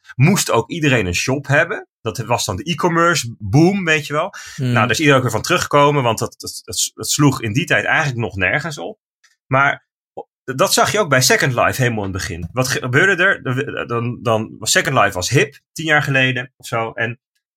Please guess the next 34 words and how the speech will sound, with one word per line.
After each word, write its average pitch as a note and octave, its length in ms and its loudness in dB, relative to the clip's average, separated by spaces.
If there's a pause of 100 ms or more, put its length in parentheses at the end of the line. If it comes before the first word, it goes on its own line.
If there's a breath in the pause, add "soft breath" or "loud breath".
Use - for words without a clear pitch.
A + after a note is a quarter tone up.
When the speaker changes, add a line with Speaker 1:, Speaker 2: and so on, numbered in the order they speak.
Speaker 1:
dus D3 260 2
een, A#2 200 -2
een A#2+ 220 0
bank, B2+ 320 4
een G#2+ 100 0
Rabobank A2+ 640 2
of - 100 -12
een A2 100 -8
I A#2 80 -4
N A2 40 -4
G, - 80 -6
die A#2 240 0
gingen G3+ 200 0
dan G#2+ 160 0
ook D3+ 340 0
hun, C3 300 0
een D3 140 0
kantoor E3 480 2
op C3+ 120 -4
Second A#2 320 0
Life F2+ 300 0
openen. F#2+ 340 -4 (200 loud breath)
Nou, - 180 -2
wat G#2+ 140 -2
gebeurde E3+ 440 2
er - 60 -6
in F3 140 2
dat D3 160 2
kantoor? C3 520 -2
Niets. B3 380 0
Ja, D#3 200 0
je - 100 -4
kon C#3 260 2
er - 220 0